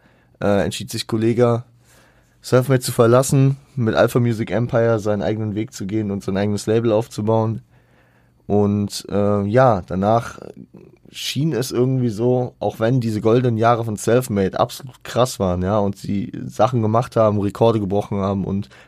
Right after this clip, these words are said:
wirklich seit vielen Jahren krasser Bestandteil der Szene waren,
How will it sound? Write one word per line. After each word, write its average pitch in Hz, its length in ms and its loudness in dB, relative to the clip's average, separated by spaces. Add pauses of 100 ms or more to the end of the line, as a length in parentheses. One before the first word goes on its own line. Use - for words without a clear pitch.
(120)
wirklich 110 480 0
seit 101 480 2 (920)
vielen 143 380 2
Jahren 120 460 2 (180)
krasser 127 320 -2
Bestandteil 107 480 -2
der 95 140 -2
Szene 117 360 -2
waren, 95 280 -6